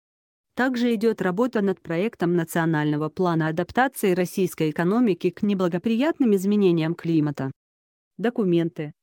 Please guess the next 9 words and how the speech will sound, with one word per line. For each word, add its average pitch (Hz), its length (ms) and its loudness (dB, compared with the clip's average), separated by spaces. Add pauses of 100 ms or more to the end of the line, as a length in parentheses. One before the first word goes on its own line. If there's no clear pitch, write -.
сомнений 175 580 2
нет, 226 340 0 (200)
мы 180 140 4
примем», 139 460 -2 (160)
заявил 185 440 2
Дмитрий 175 460 2
Медведев. 156 600 -2 (180)
«Самое 240 460 2
главное, 147 580 -2